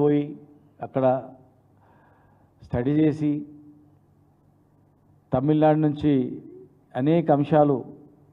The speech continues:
దేశవ్యాప్తంగా ఈ మోడల్ ఉండాలని చెప్పి మాట్లాడడం, ఇక్కడ బీసీ సంఘాలు కూడా అడగడం, ఇక తప్పని పరిస్థితుల్లో చేయాలని చెప్పి అలా చేయడం, ఏది ఏమైనా వారికి స్వాగతిస్తూ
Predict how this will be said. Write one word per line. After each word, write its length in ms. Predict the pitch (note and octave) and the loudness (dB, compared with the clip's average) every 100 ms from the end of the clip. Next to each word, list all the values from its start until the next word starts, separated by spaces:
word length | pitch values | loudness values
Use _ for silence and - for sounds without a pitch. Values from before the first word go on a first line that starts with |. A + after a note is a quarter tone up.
| _ A#2+ | _ -4
దేశవ్యాప్తంగా 600 | C#3+ D3 C#3+ C#3+ D3 C#3 C3 | -2 0 -2 0 -2 -2 -2
ఈ 20 | A#2+ | 2
మోడల్ 240 | C3 C#3 B2+ | 2 2 0
ఉండాలని 340 | C3 C3 B2+ | 0 0 0
చెప్పి 240 | B2+ B2+ A#2 G#2+ - - - | -4 -4 -4 -6 -12 -18 -6
మాట్లాడడం, 460 | A#2+ A#2+ C3+ C3 D3+ D#3+ | -6 -2 -2 -2 -4 -8
ఇక్కడ 160 | - D3 A2+ | -6 -4 0
బీసీ 180 | C3+ B2+ C3 | -2 -2 -6
సంఘాలు 240 | B2+ C3 B2+ | -2 -2 -2
కూడా 100 | A2+ | -2
అడగడం, 280 | A2 C#3 E3+ - - - _ _ _ _ _ _ - | -2 -2 -2 -4 -20 -20 _ _ _ _ _ _ -8
ఇక 120 | D3 - | 0 0
తప్పని 320 | - G3 E3 | 2 2 2
పరిస్థితుల్లో 400 | F3 C#3+ - F3 E3 D#3+ | 0 -2 -2 0 0 0
చేయాలని 320 | C#3+ C#3+ C#3 C3+ | 0 2 2 -2
చెప్పి 200 | C#3 C#3 | -2 -4
అలా 100 | A#2 A#2+ | -4 -4
చేయడం, 220 | B2+ F3+ C#3 D3+ | -6 -6 0 4
ఏది 140 | G#3+ G#3 | 6 6
ఏమైనా 280 | F#3+ F#3+ G3+ - - - - _ _ _ _ - | 4 2 2 0 -8 -20 -20 _ _ _ _ -2
వారికి 300 | B2 A2 A2+ - - - E3+ - | -2 -4 -10 -10 -14 -14 -16 -6
స్వాగతిస్తూ 560 | B2 C3 C#3+ C#3+ G3+ | -4 -2 -4 -4 -2